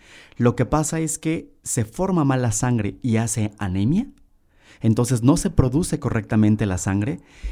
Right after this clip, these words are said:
y hay una cosa que se llama anemia megaloblástica. ¿Eso qué significa? Que los glóbulos rojos se hacen muy grandes,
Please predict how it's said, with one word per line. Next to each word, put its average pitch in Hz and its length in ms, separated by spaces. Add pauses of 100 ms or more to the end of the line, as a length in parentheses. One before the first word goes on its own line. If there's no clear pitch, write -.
y 127 100
hay 135 120
una 151 160
cosa 147 240
que 123 100
se 107 120
llama 117 500 (120)
anemia 120 760
megaloblástica. 107 1160 (420)
¿Eso 190 240
qué 190 100
significa? 170 640 (100)
Que 135 100
los 120 180
glóbulos 151 400
rojos 143 380
se 123 200
hacen 123 300
muy 123 200
grandes, 110 680